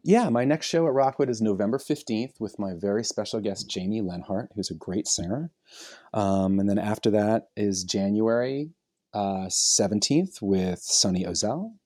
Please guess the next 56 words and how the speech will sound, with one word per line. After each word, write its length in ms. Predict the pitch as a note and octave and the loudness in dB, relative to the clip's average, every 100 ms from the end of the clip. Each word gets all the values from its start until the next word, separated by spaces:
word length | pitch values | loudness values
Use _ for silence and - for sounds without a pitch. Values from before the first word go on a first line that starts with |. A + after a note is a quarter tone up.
| _ | _
and 220 | A2 G2 G2 | -6 -4 -2
then 260 | G2 F#2 | -2 0
March 240 | F#2+ G#2+ - | -2 -2 -2
twenty-first 480 | G2+ G2+ G#2 G2 | -2 -2 -2 -4
with 140 | G2 - | -6 -6
Duncan 260 | F3 - | -6 -2
Sheik, 400 | F3+ C3 - - - | -2 -2 -2 -6 -18
and 140 | F2+ E2+ | -14 -10
on 220 | F2 F#2+ | -8 -6
from 160 | - A2+ | -4 -2
there. 240 | C#3+ - _ - - - _ | -4 -8 _ -20 -20 -20 _
In 120 | A2 | 2
the 60 | G#2 | 4
meantime, 540 | F3+ G#3 - G2 G2 | 6 6 4 2 -2
I 100 | - | -6
think 380 | - - A3 - | -4 0 0 2
by 120 | B2 A2 | 2 2
the 100 | G#2+ | 0
time 320 | - D3 B2 | 0 0 0
this 160 | A#2+ | -2
is 140 | G#2+ - | -4 -4
airing, 340 | C#3+ D3+ G2 G2+ - | -2 0 -2 -4 -4
I 120 | G#2 | -2
will 120 | A2 | -2
be 180 | G#2 G#2+ | -2 -4
on 160 | G2 G#2 | -2 -2
the 60 | |
West 300 | F#2 G#2 - | -2 -4 -8
Coast 380 | - F3 - - | -4 -4 -4 -6
on 180 | G#2 G2 | -6 -4
tour. 280 | - E3 B2+ | -2 -2 -2
I'm 100 | F#2 | -2
doing 360 | G2+ G2+ G2 F#2+ | 0 0 0 -2
five 300 | - G#2 G#2 | -4 -4 0
dates, 380 | G#2 - - - | 0 0 -2 -4
uh, 240 | G2 F#2 G2 | -4 -4 -6
again 340 | F#2+ G2+ B2+ | -2 -2 -2
with 180 | A2+ - | -4 -4
my 80 | F#2 | -2
label 240 | F#2 F#2 | -2 -2
mate, 220 | F#2 F2+ | -4 -6
Tracy 280 | - F#2 - | -4 -6 -4
Bonham. 380 | F2 F2 G2+ C3 _ - - - - | -6 -4 -4 -6 _ -20 -20 -18 -4
We 100 | G#2 | 0
did 120 | G2+ | 0
a 60 | F#2 | 2
great 240 | G2+ G2+ | 0 0
West 200 | G2+ G2+ | 0 -2
Coast 240 | - F#2+ - | -2 -4 -2
tour 160 | G2 | -4
last 220 | F2+ F2+ - | -4 -4 -4
spring, 320 | - F#2+ G2+ | -4 -4 -2
and 100 | F2+ | -4
we're 80 | E2 | -4
going 260 | F2 F2+ | -6 -4
back, 300 | F2 F2 - | -6 -8 -12